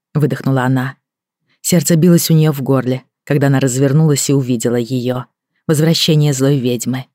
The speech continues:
Фрэнки сглотнула и продолжала раскачивать Фергюса, чтобы он не почувствовал её панику. «О боже, о боже», с тревогой думала она, «как мне следует поступить? Что мне делать?»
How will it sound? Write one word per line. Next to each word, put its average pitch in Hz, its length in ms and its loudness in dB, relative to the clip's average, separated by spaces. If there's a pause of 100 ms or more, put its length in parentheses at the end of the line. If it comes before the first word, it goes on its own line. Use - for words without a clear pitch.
(440)
Фрэнки 143 360 -2
сглотнула 139 580 0 (300)
и 196 60 0
продолжала 160 540 2
раскачивать 135 720 -2
Фергюса, 147 560 -2 (200)
чтобы 151 260 0
он 151 100 4
не 147 80 2
почувствовал 135 720 -2
её 135 260 0
панику. 117 680 -8 (600)
«О 151 140 -2
боже, 127 320 -2
о 156 100 2
боже», 127 580 -6 (280)
с - 100 -8
тревогой 135 380 2
думала 131 320 2
она, 135 340 0 (280)
«как - 180 0
мне 151 100 0
следует 156 380 0
поступить? 185 580 -2 (140)
Что - 500 0
мне 202 320 4
делать?» 185 680 -2